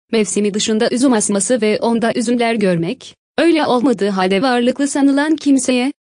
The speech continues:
bekarın asma görmesi evlenmesine yahut diğer hayırlara, üzüm bağı yahut asma çardağı görmek zengin ve güzel bir kadına, başında asma bittiğini görmek yara ve çuban çıkmasına,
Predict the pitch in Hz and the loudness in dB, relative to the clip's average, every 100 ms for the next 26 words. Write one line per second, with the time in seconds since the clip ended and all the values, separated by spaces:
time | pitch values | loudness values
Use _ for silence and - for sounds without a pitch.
0 | _ 233 294 285 285 269 220 - 226 226 | _ -4 0 2 2 2 0 0 0 2
1 | 226 220 233 220 226 226 233 240 233 240 | 2 0 0 0 2 2 0 0 0 0
2 | 226 214 226 240 262 254 240 214 214 208 | 2 2 0 -4 -2 -2 0 0 0 0
3 | 185 220 _ - 226 214 240 220 220 208 | -2 -4 _ -4 0 0 0 2 2 2
4 | 185 175 254 254 220 233 220 226 208 196 | 2 0 -2 -2 -2 0 0 0 0 0
5 | 202 240 247 254 233 226 226 330 285 285 | 0 2 2 0 -2 0 2 2 4 2
6 | 226 277 339 277 254 220 180 175 156 226 | 0 0 0 0 0 -2 0 -2 -2 -6
7 | - _ - 254 285 302 320 240 247 233 | -10 _ -6 -2 0 2 2 0 -2 -2
8 | 277 254 - 233 240 240 240 247 254 240 | -2 -2 -2 0 2 2 2 0 0 0
9 | 320 294 254 233 269 277 - 190 180 175 | 2 0 0 0 0 -2 -2 -2 0 -4
10 | 165 | -4